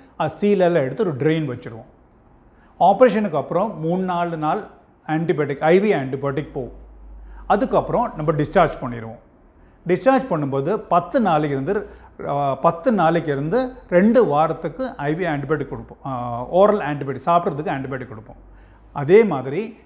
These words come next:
டெய்லி இயர் க்ளீன் பண்ணுவோம். காதுல டிராப்ஸ் போடுறதுக்கு சொல்லுவோம். மூணு துள்ளி காலையிலயும்,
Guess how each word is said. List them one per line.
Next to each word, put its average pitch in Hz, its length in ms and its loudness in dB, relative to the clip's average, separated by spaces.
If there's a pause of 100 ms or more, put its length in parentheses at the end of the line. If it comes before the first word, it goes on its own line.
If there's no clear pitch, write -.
(140)
டெய்லி 175 480 2
இயர் 185 160 2
க்ளீன் 180 280 -2
பண்ணுவோம். 175 500 -6 (280)
காதுல 175 420 2
டிராப்ஸ் 175 460 4
போடுறதுக்கு 165 320 0
சொல்லுவோம். 151 540 -6
மூணு 180 340 -4
துள்ளி 165 220 -6
காலையிலயும், 170 680 -2